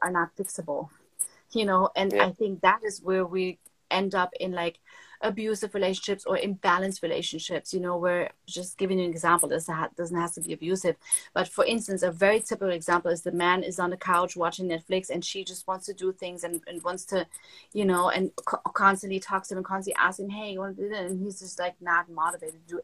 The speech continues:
Speaker 1: anything. Just is comfortable. They get into their
Speaker 2: Yeah.
Speaker 1: comfort zone much more than we do. And that is, like,
Speaker 2: That's true.
Speaker 1: the constant trying to, trying to give, trying to fix, trying to do this, trying to do that. And it's just, like, it's to a point where I'm almost like, "You,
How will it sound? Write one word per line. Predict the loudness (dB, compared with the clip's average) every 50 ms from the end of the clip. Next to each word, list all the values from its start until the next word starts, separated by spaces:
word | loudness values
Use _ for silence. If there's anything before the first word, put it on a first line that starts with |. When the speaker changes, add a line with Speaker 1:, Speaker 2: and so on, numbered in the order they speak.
| -8
Speaker 1:
anything. | -10 -10 -10 -10 -8 -6 -6 -6 -6
Just | -6 -10 -12 -12 -14 -12
is | -12 -12 -12 -14 _ _ _ _ _ _ _
comfortable. | -2 -2 -2 -2 -2 -2 0 0 2
They | 2 0
get | 0 -2 -2
into | -2 -4 -4
their | -4 -4 -4
Speaker 2:
Yeah. | -2 -2 -4
Speaker 1:
comfort | -4 -4 -6 -10 -4
zone | -2 0 0 0
much | -2 -4 -4 -6 -4
more | -2 -2 0
than | 0 -2 -4 -2
we | -4 -6
do. | -2 0 0 0 0 -4 _ _ _ _ _ _ _ _ _ _ _ _ _ _ -2
And | 0 2 4
that | 4 4 4
is, | 2 0 2 2
like, | 2 2 2
Speaker 2:
That's | -2 -14
true. | -12 -12 -12 -14 -14 -16 _
Speaker 1:
the | -2 0
constant | 0 4 6 6 6 6 4 -6 -10
trying | -8 -6 -4 -2 -2 0 0 0
to, | 0 0 0 -2 _ _ _ _ _ _ _ _ -6
trying | 0 2 2 2
to | 2 -2
give, | 0 2 2 2 2 0
trying | 0 2 2 2 2
to | 0
fix, | -4 _ 2 2 2 2 -2 -8
trying | -2 -2 -2 -2
to | -2 -4
do | -6 -2
this, | 0 0 0 0 -2 -4
trying | -2 -2 -2 -2
to | -4
do | -4 -4
that. | 2 4 4 4 4 4
And | 0 -6
it's | -6 -8 -10
just, | -12 -6 -2
like, | -2 -2 -2
it's | -4 -10 -8 -2
to | -2 -2
a |
point | -2 _ -2 -2 -2
where | -2 -6
I'm | -6 -6
almost | -6 -6 -4 -4
like, | -6 -6 _
"You, | -16 -20 -20 -20 -12 -2 0 0